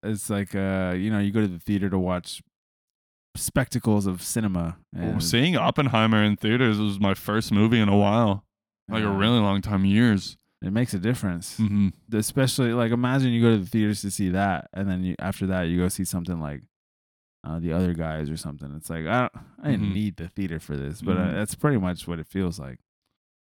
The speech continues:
Speaker 1: But hey.
Speaker 2: Bring back goofy comedies.
Speaker 1: That's how we're gonna end this one.
Speaker 2: Bring back goofy comedies.
Speaker 1: That might be the title, actually.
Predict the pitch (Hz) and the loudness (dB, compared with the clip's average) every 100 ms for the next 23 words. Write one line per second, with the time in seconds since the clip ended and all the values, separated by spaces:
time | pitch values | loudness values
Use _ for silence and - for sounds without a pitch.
0 | - - 117 117 95 90 - _ _ - | -16 -4 -2 0 -2 -4 -12 _ _ -4
1 | 98 120 127 123 117 110 110 107 - _ | 2 4 6 4 4 4 4 0 -6 _
2 | 127 110 110 110 101 208 143 95 90 98 | 0 4 6 6 4 2 2 -2 -8 -8
3 | - - - _ _ _ _ _ _ 82 | -10 -12 -16 _ _ _ _ _ _ -12
4 | 85 95 87 87 80 87 85 85 - 78 | -8 -4 -2 -4 -6 -8 -8 -8 -8 -8
5 | 85 - 95 101 87 90 92 82 80 80 | -10 -10 -8 -6 -6 -8 -8 -10 -12 -14
6 | 82 78 76 78 80 127 147 147 143 120 | -16 -18 -16 -18 -6 0 2 4 4 4
7 | 127 160 82 92 - 82 80 | 2 4 2 0 -4 -4 -4